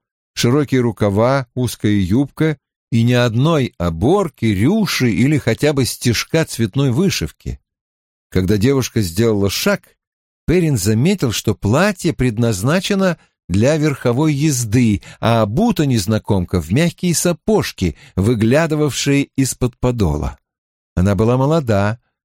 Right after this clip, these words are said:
наверное, не старше самого Перина, и для женщины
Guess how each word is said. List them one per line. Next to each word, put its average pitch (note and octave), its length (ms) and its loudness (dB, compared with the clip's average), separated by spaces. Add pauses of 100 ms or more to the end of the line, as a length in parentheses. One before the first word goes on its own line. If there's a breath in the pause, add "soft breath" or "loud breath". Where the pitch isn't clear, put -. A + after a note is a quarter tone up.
наверное, B2+ 460 2
не B2+ 100 0
старше B2+ 440 -2
самого A#2 440 0
Перина, F2+ 600 0 (320)
и A2 220 2
для A2 260 2
женщины G2+ 760 0